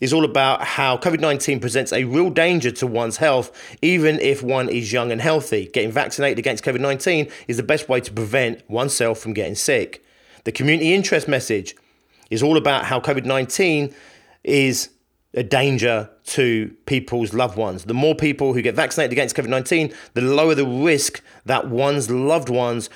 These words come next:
will get sick. Society must work together and all get vaccinated. The economic benefit message is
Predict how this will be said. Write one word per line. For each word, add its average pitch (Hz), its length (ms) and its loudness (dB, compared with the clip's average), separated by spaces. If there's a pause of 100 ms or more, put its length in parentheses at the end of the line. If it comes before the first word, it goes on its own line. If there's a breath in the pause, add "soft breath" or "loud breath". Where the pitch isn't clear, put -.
(140 loud breath)
will 120 120 0
get 107 200 -2
sick. - 340 0
Society 135 420 -2
must 113 220 -4
work 123 180 0
together 151 540 0
and 117 360 -2 (280 soft breath)
all 120 320 2
get - 240 -4
vaccinated. 101 760 -8 (380 soft breath)
The 160 160 4
economic 151 520 2
benefit 175 460 4
message 123 560 -2 (540 soft breath)
is 135 420 2